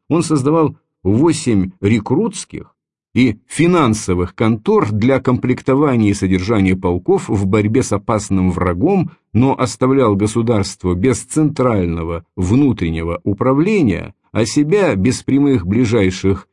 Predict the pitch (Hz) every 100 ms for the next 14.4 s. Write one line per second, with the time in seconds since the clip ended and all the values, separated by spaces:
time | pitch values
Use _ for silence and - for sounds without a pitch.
0 | - 117 - 113 104 101 98 175 - 92
1 | 87 90 123 104 110 110 98 92 - 160
2 | 156 101 98 147 139 - 85 104 82 107
3 | 120 95 80 82 82 - _ _ _ _
4 | _ _ _ 147 220 214 185 175 160 165
5 | 185 170 170 165 180 175 127 131 - -
6 | - 110 123 110 - 120 107 - 98 95
7 | 98 110 104 - - - 90 90 113 107
8 | 92 92 95 - 92 135 135 101 90 98
9 | - - 98 92 92 110 104 95 92 123
10 | 156 101 - 82 78 - 101 104 104 -
11 | 98 110 101 104 98 - - 110 87 78
12 | _ - 104 101 117 98 95 117 151 110
13 | 90 98 113 107 101 90 101 110 120 90
14 | 90 85 - -